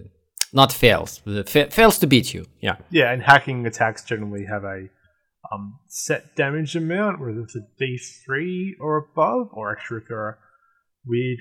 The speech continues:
Speaker 2: robot person or cyborg person, or, sorry, cybernetic person, not cyborg person. Nothing about being a cyborg. Um, and ha-, and melee attacks is,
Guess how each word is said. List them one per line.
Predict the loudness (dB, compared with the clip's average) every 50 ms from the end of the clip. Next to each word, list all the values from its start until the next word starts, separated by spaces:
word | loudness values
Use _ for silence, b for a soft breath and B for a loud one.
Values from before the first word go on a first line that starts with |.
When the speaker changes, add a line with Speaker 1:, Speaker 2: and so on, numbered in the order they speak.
| -10 -6 -2
Speaker 2:
robot | -2 0 0 -2 -4 -6 -8
person | -8 -6 -6 -6 -4 -6 -8 -8 -8
or | -10 -10 -10
cyborg | -6 -2 -2 0 0 -2 -6 -6
person, | -4 -6 -6 -4 -6 -8 -10 -8 -8
or, | -8 -8 -8 _ -16
sorry, | -10 -8 -8 -4 2
cybernetic | 4 4 4 4 2 0 0
person, | -2 -4 -4 -4 -6
not | -6 -4
cyborg | -4 -2 -2 -2 -4 -4
person. | -6 -8 -8 -8 -10 -10 _ _ _ _ _ _ _ _ _ _ _ _ -6
Nothing | -6 -2 0 0
about | 0 0 0 0
being | 0 -2 0
a |
cyborg. | 0 6 8 8 8 8 8 4 4 0 B B B B B B B B B B B B _ _ _ _ _ _ -12 -12
Um, | -10 -6 -4
and | -4 -4 -2
ha-, | 0 4 4 4 4 2
and | -4 -4 -2
melee | 0 2 2 2 2
attacks | 2 0 -4 -4 -4 -6 -8
is, | -8 -8 -8 -12 -14 -14 -16